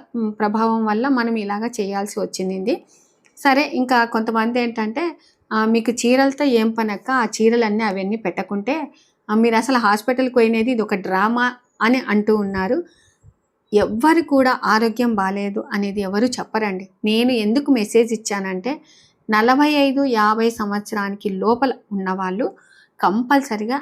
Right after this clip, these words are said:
యాంజియోగ్రామ్ చేయించుకోండి అనేది మెసేజ్ వదిలానండి. నేను డబ్బుల కోసం వీడియోస్ పెట్టట్లేదండి. ప్లీజ్, దయచేసి మీరు అలా అనుకోవద్దండి. కొంతమందికి ఏంటంటే, ఫిఫ్టీ ఇయర్స్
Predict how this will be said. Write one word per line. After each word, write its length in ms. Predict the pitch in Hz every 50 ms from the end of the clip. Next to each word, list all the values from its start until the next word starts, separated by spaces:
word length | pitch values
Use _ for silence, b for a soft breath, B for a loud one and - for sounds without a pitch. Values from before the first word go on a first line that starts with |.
| - -
యాంజియోగ్రామ్ 600 | 196 190 190 185 208 202 202 208 202 202 208 220 220 -
చేయించుకోండి 680 | 196 185 185 180 180 - - - 180 180 180 196 208 - -
అనేది 380 | 208 202 214 233 247 247 311
మెసేజ్ 460 | 285 233 214 220 220 - 269 269 254
వదిలానండి. 640 | 240 202 180 202 190 185 185 185 175 170 175 180 175 _ - 214
నేను 180 | 208 208 196
డబ్బుల 340 | 190 190 185 185 202 226 240
కోసం 360 | 233 - 226 214 214 240 240
వీడియోస్ 440 | 214 208 208 208 208 208 208 - -
పెట్టట్లేదండి. 640 | 196 180 - - 190 185 - 202 190 190 190 185 185
ప్లీజ్, 380 | 190 - - 226 233 233 254 247
దయచేసి 840 | - - 202 196 196 208 220 226 - 240 226 220 226 - 262 - b b b b b b b b b -
మీరు 140 | 233 226 220
అలా 180 | 208 196 190 190
అనుకోవద్దండి. 880 | 190 185 196 196 - 226 214 208 208 208 - 190 185 190 226 277 285 b b b b b b b _ -
కొంతమందికి 640 | - 254 262 262 294 277 269 262 269 285 285 277 277
ఏంటంటే, 580 | 254 247 247 240 226 226 220 277 302 311 311 - _ _ _ _ _ -
ఫిఫ్టీ 300 | - 254 247 - - 311
ఇయర్స్ 440 | 294 269 262 269 269 269 269 -